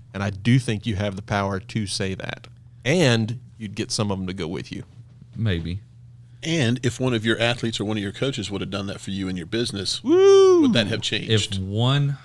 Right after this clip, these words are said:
Speaker 2: coach, not all of 'em, one, just one coach, a,
Speaker 1: Yeah.
Speaker 2: a particular coach would have been like,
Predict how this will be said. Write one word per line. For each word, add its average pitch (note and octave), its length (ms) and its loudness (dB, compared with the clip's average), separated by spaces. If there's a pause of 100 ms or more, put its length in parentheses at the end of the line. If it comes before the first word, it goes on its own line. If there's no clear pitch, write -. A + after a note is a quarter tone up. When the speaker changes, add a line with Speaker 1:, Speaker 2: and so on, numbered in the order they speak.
(120)
Speaker 2:
coach, G2+ 340 -4
not F#2+ 420 -2
all B2+ 300 -2
of E2+ 120 -2
'em, F2+ 260 -4
one, G2 540 -2 (520)
just F#2+ 280 -4
one G#2 540 0 (640)
coach, G2+ 480 -4
a, F#2 100 -4
Speaker 1:
Yeah. F2 200 0
Speaker 2:
a G2+ 80 2
particular G#2+ 640 -4
coach G#2+ 360 -4
would F#2+ 140 -4
have F#2 140 -6
been F#2 120 -6
like, E2+ 240 -6